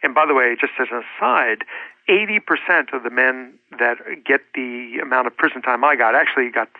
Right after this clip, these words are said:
far, get far less, about half the prison time I got. Eighty percent of their wives leave them. So I was blessed not only to not have her do that, but at every juncture where I needed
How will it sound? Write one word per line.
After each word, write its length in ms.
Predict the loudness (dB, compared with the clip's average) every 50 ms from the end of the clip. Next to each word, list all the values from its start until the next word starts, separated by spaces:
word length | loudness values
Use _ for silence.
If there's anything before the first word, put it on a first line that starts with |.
| _ -4 -4
far, 120 | -4 -4 -4 -6
get 180 | 0 0 0 0 0 2
far 180 | 4 4 6 4
less, 200 | 2 0 -2 -4 -4
about 180 | -2 0 0 2
half 240 | 4 2 2 2 0
the 60 | -4
prison 260 | -4 -4 -8 -8 -8
time 220 | -8 -8 -6 -6
I 80 | -8 -6
got. 240 | -4 -4 -6 -6 -6 -10 -10 -8 -10 -10 -12 -16 -12 _ 2
Eighty 200 | 4 4 4 4
percent 340 | 4 2 0 2 2 0 0
of 60 | 2
their 120 | 0 0 2
wives 300 | 4 4 4 4 2 2
leave 240 | 2 2 2 0 -6
them. 120 | -12 -14 _ _ _ _ _ _ _ _ -20 -20 -20 _ -14 -4 0
So 140 | 2 4
I 160 | 4 4 4 4
was 120 | 2 0 -2 0
blessed 300 | 2 2 2 2 0 -2
not 240 | -2 0 0 0 0
only 180 | 0 -2 -2 -2 -4 -6
to 300 | -6 -6 -8 -10 -12 -14 -20 _ -2
not 180 | 0 2 2 2
have 220 | 2 0 0 0 0
her 180 | -4 -6 -4 2
do 140 | 2 2 4
that, 260 | 4 2 0 0 -2 -2
but 140 | -2 -2 -2 -2 -8 -10 -10 -12 -14 -14 _ 2
at 200 | 4 4 4 4 2 0
every 460 | 0 2 2 2 2 2 0 -2 -4 -2
juncture 460 | 0 0 2 2 2 2 2 2 -2
where 300 | -2 -2 0 0 2 4
I 200 | 4 4 4 2
needed 340 | 0 -2 -6 -6 -4 -6